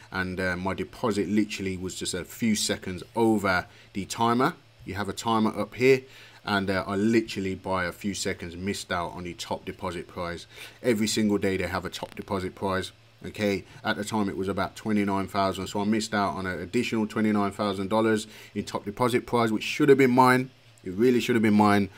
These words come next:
but, um, it's my own fault for not kind of, I did test out the deposit before, but, um, yeah, I didn't realise that, um, I think it, I had issues,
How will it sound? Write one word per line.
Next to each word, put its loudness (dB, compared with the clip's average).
but, 0
um, -2
it's -10
my 0
own -2
fault -6
for -10
not -6
kind -8
of, -6
I 0
did 4
test 2
out 2
the 0
deposit -4
before, 0
but, -2
um, -4
yeah, -4
I -4
didn't -6
realise -6
that, -6
um, -10
I -2
think 2
it, 2
I 2
had 2
issues, -4